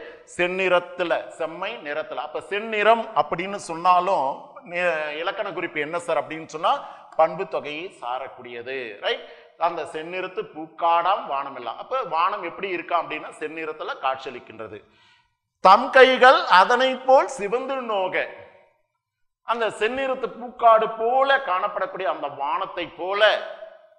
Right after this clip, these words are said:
உழைக்கக்கூடிய தொழிலாளருடைய கைகள், உழைக்கக்கூடிய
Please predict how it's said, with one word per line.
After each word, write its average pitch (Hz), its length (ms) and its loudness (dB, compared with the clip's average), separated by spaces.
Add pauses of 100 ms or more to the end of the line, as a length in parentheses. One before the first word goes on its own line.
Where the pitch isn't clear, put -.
(200)
உழைக்கக்கூடிய 165 800 -6 (140)
தொழிலாளருடைய 160 920 -2
கைகள், 135 800 -4 (220)
உழைக்கக்கூடிய 160 680 -4